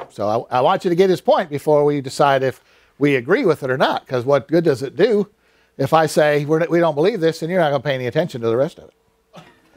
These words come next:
<laughs> Okay? <laughs> All right, so let's see what he has to say. Literal English wording of this passage does not describe a flood event confined to the Earth's surface.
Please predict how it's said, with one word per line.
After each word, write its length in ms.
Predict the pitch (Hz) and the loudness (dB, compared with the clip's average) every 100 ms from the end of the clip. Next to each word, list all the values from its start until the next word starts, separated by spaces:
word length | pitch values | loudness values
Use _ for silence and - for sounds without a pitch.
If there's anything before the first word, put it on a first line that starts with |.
| 285 - - _ - - 98 | -20 -20 -20 _ -18 -18 -6
<laughs> 0 | |
Okay? 340 | 143 147 151 - - _ 427 - - | 0 2 2 -2 -12 _ -4 -4 -4
<laughs> 80 | 349 _ - _ - - - - - _ - | -6 _ -18 _ -10 -10 -10 -20 -20 _ -4
All 220 | 127 139 | 0 0
right, 140 | 226 - | 0 -6
so 640 | - 185 170 170 190 302 254 | 0 4 4 2 2 2 -2
let's 240 | 143 139 - | -6 -8 -4
see 180 | 151 156 | 0 2
what 140 | 165 | 2
he 40 | 170 | 2
has 260 | 170 175 | 0 -2
to 60 | - | -6
say. 340 | - 302 - _ _ _ _ _ _ _ | -4 -4 -6 _ _ _ _ _ _ _
Literal 440 | 127 156 220 247 214 | -2 2 4 2 2
English 320 | 214 214 180 | 2 0 2
wording 240 | 165 170 | 0 0
of 80 | 165 | -2
this 140 | 165 | -2
passage 400 | 165 139 127 139 | -2 -2 -2 -8
does 140 | 120 117 | -8 -4
not 180 | 143 156 | -4 -4
describe 360 | 151 156 139 | -2 0 0
a 60 | 135 | -2
flood 240 | - 131 | -2 -2
event 280 | 123 120 123 | -2 -6 -6
confined 460 | - 127 160 170 170 | -14 -6 -2 0 0
to 60 | |
the 120 | 139 123 | -2 -4
Earth's 200 | 117 - | -6 -8
surface. 420 | - - - | -12 -12 -18